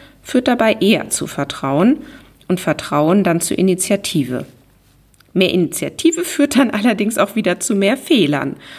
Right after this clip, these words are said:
und eventuell dem nächsten Skandal.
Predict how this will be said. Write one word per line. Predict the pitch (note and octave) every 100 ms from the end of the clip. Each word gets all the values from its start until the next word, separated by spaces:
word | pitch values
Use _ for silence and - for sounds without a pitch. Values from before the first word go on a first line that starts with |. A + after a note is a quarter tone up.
| -
und | - D4 F4
eventuell | E4+ G3+ F3+ G3 G3+ F#3+
dem | G3+
nächsten | G3+ C#3 - G3+
Skandal. | - - A#3+ A3 C3+ -